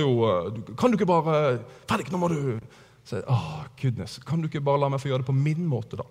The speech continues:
Vi er jo enige om hvordan, hva oppdragelsen skal være, men vi gjør det på forskjellig måte, ikke sant? Og da må Katrine, ok, hun må gi, ta vekk, legge ned noe av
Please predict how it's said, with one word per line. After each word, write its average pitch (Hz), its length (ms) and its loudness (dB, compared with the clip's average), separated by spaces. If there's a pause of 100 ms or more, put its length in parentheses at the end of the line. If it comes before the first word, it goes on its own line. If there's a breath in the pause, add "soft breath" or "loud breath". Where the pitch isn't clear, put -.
(600 soft breath)
Vi 151 140 0
er 170 80 0
jo 165 240 4
enige 196 180 8
om 160 160 4
hvordan, 147 400 2
hva 143 140 4
oppdragelsen 143 420 2
skal 127 160 0
være, 135 300 4 (260 loud breath)
men 143 140 -2
vi 165 100 4
gjør 170 140 8
det 156 80 -6
på 143 80 -4
forskjellig 147 340 0
måte, 117 300 -4 (180)
ikke 123 140 -6
sant? 151 300 -6 (1000 soft breath)
Og 131 100 -6
da 180 140 2 (100)
må 190 160 4
Katrine, 180 460 2 (260)
ok, 143 140 -4 (180)
hun 170 160 2
må 170 120 6 (840)
gi, 165 300 0 (640)
ta 185 180 2
vekk, 196 240 -2
legge 180 320 6
ned 190 380 4
noe 175 160 2
av - 20 -14